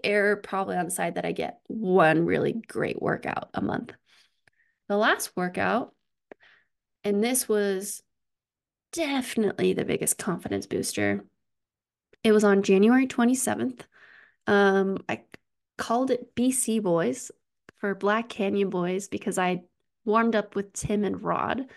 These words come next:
Um, I also was becoming a big fan of four-mile warm-ups during this. Um, so maybe that's a hot take. I just have really started loving four-mile warm-ups. Um,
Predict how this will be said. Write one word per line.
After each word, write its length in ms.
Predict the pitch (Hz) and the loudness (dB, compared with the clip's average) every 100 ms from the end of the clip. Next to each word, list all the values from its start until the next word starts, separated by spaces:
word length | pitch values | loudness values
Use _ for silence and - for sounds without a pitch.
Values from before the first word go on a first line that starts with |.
| - - _ - | -20 -20 _ -8
Um, 640 | 190 175 160 131 202 214 - _ _ _ _ _ _ | -2 -2 -2 -4 -6 -8 -12 _ _ _ _ _ _
I 100 | 196 | 2
also 180 | 208 294 | 2 2
was 140 | 294 | 0
becoming 400 | 240 220 202 202 | 0 -2 0 0
a 60 | 180 | 0
big 280 | 180 185 - | 0 -2 -2
fan 460 | - 196 202 98 - | -4 -2 0 -2 -4
of 120 | 202 | -8
four-mile 560 | - - 95 - - - | -6 -2 0 0 -2 -4
warm-ups 420 | - - - - | -6 -8 -10 -4
during 260 | 214 220 226 | 0 2 4
this. 380 | 233 233 - - _ - - _ _ _ | 2 0 -8 -16 _ -20 -20 _ _ _
Um, 580 | 190 190 190 190 185 202 | 2 4 4 4 2 0
so 200 | - 185 | -2 -2
maybe 220 | 185 180 | 0 2
that's 200 | 175 165 | 0 -2
a 40 | 180 | -4
hot 240 | 175 - | -4 -2
take. 440 | - 214 214 - _ - | 2 2 2 -6 _ -4
I 140 | 180 | -4
just 180 | 185 196 | -2 -6
have 180 | 180 - | -8 -2
really 220 | 170 170 | 0 0
started 300 | 180 185 175 | -2 -2 -2
loving 260 | - - 196 | -4 -6 -4
four-mile 400 | - 185 180 175 | 0 0 2 0
warm-ups. 440 | 175 208 233 - - _ - - _ - | 0 0 -2 -10 -14 _ -20 -20 _ 0
Um, 560 | 196 190 190 214 262 | 4 4 2 -2 -8